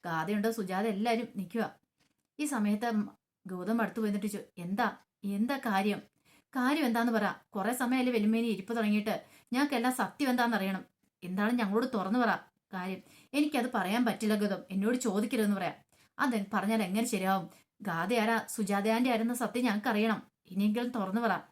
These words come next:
ഞങ്ങൾക്ക് അറിയേണ്ട കാര്യങ്ങൾ ഞങ്ങൾക്ക് അറിയണം." ഈ സമയത്ത് അനസൂയ പറഞ്ഞു, "ഇനി ആ ഏട്ടത്തിയോട് ചോദിക്കണ്ട,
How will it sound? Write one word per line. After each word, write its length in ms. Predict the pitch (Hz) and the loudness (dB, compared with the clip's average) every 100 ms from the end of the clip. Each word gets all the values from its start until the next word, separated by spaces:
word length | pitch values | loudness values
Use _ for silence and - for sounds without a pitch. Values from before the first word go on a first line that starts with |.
| _ _ - | _ _ 0
ഞങ്ങൾക്ക് 240 | 302 294 | 2 2
അറിയേണ്ട 240 | 208 220 247 | 2 2 2
കാര്യങ്ങൾ 360 | 220 208 226 233 | 2 2 2 2
ഞങ്ങൾക്ക് 260 | 202 208 | 0 0
അറിയണം." 320 | 190 185 185 - _ _ _ _ _ _ _ _ _ _ _ _ - | -2 -2 -6 -8 _ _ _ _ _ _ _ _ _ _ _ _ -14
ഈ 80 | 185 | -10
സമയത്ത് 460 | 214 196 190 233 - - _ _ _ _ _ - | -4 -4 -4 -4 -6 -10 _ _ _ _ _ -14
അനസൂയ 340 | 185 185 196 208 | -10 -6 -4 -2
പറഞ്ഞു, 260 | 214 202 - _ - | -2 -4 -8 _ -4
"ഇനി 180 | 226 262 254 - - | 2 2 0 -6 -12
ആ 100 | 180 | -8
ഏട്ടത്തിയോട് 440 | 185 196 220 233 | -6 -4 0 0
ചോദിക്കണ്ട, 420 | 233 185 185 202 | 0 -2 0 -2